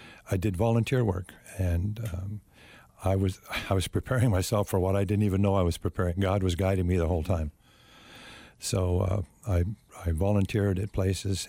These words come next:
and then, um, and a-, around the ten-year point, so that would have been around nineteen, 'cause nineteen seventy-eight is when I had my wake-up call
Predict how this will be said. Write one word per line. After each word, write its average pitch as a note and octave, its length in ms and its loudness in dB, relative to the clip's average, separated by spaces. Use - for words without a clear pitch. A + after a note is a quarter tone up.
and F2 200 4
then, F2+ 280 4
um, F2 380 0
and F#2+ 260 0
a-, G#2+ 240 -2
around G2+ 240 4
the F2 80 0
ten-year A#2 460 2
point, F2 480 -2
so G2+ 160 -4
that F#2+ 100 -2
would F#2+ 120 0
have F2 40 -4
been F2+ 160 0
around F2 300 4
nineteen, F#2 460 0
'cause - 220 -4
nineteen G#2 320 0
seventy-eight F2+ 640 2
is D#2 100 -6
when F2 120 0
I E2+ 60 2
had E2+ 160 0
my E2 120 0
wake-up F2 380 0
call F#2+ 240 -4